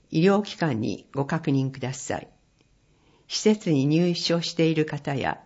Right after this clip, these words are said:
病院に入院している方で、県外の医療機関で接種を希望する方は、事前に健康増進課へお問い合わせください。対象の方には、九月末に案内をお送りしました。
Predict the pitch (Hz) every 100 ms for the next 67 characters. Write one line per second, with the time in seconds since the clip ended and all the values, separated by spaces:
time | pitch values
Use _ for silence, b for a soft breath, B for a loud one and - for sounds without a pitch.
0 | _ - 156 202 202 196 185 175 170 156
1 | 180 180 175 175 - 165 156 156 147 135
2 | 135 - - B B B B B - 202
3 | 196 147 131 123 120 - 156 190 190 -
4 | - 147 117 135 - 143 139 - 175 180
5 | 160 160 165 165 143 139 139 127 120 -
6 | - B B B B 143 151 160 165 165
7 | 147 139 - b b b - 196 202 202
8 | 190 185 175 180 180 170 165 165 151 143
9 | 139 - 139 170 156 147 147 - 120 120
10 | 135 - - - _ _ _ b b b
11 | b b b b _ - 185 196 202 196
12 | 190 185 185 170 170 147 - - - b
13 | b b - 208 180 - - 139 131 131
14 | - 160 185 180 180 143 127 113 143 151
15 | 143 143 - 123 127 - - -